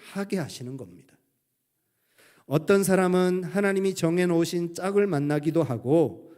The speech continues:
어떤 사람은 홀로 지내는 것도 괜찮다는 것입니다. 각자 은사가 다르다는 거죠. 베드로는 결혼을 해서 아내를 데리고 다니며 전도를 했습니다.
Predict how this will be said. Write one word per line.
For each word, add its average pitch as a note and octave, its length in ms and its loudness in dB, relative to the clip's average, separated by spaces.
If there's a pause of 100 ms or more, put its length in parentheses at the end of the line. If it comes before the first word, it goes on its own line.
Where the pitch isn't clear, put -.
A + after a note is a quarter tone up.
(100)
어떤 C#3+ 360 -6
사람은 C3 520 -6 (280)
홀로 G3 460 -6
지내는 C#3 460 -10
것도 C3 640 -10
괜찮다는 C#3+ 640 -10
것입니다. - 480 -20 (540)
각자 F#3+ 400 -14
은사가 G3 340 -10
다르다는 B2+ 480 -14
거죠. - 240 -20 (1200)
베드로는 F#3+ 580 4
결혼을 F#3 340 4
해서 F3 360 2
아내를 E3 360 0
데리고 D3 300 -2
다니며 C#3 600 -6 (180)
전도를 C#3 480 -6
했습니다. A#2+ 540 -12